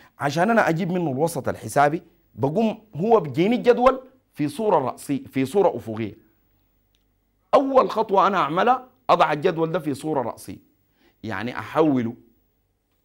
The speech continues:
من صورة أفقية لصورة شنو؟ رأسية. كيف يا أستاذ؟ كده بنفس الصورة اللي أنا برسم بها قدامك،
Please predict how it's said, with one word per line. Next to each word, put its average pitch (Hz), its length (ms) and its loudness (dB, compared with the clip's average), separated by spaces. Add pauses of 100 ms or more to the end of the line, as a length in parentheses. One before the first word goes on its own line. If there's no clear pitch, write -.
(220)
من 113 180 -6
صورة 151 420 -4
أفقية 160 600 0 (640)
لصورة 120 560 0
شنو؟ 120 260 -6 (440)
رأسية. - 540 -4 (1200)
كيف 202 200 6
يا 165 160 8
أستاذ؟ 123 320 -6 (680)
كده 170 320 -2 (120)
بنفس 151 340 -6
الصورة 202 360 -2
اللي 156 100 -2
أنا 160 100 0
برسم 131 340 -4
بها 131 80 -4
قدامك، 110 600 -8